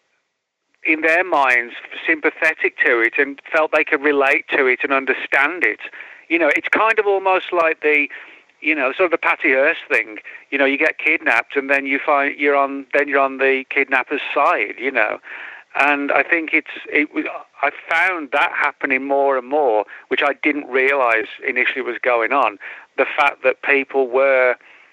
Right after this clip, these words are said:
not just obsessing on it, they were relating to the Slender Man as well. You know, he's, he's one of us,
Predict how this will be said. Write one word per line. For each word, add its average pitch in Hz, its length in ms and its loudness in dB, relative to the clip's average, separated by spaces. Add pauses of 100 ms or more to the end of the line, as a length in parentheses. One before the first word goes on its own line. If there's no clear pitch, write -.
(400)
not 143 320 -2
just 139 280 0 (100)
obsessing 139 600 -2
on 110 180 2
it, 110 140 -4 (420)
they 143 140 4
were 147 120 2
relating 143 840 2
to 135 40 -4
the 113 120 -4 (100)
Slender 107 320 0
Man 110 240 2
as 107 160 -4
well. 123 400 0 (240)
You 135 80 -2
know, 120 160 2
he's, 131 220 0 (100)
he's 127 260 -2
one 131 340 0
of 120 120 -2
us, 123 200 2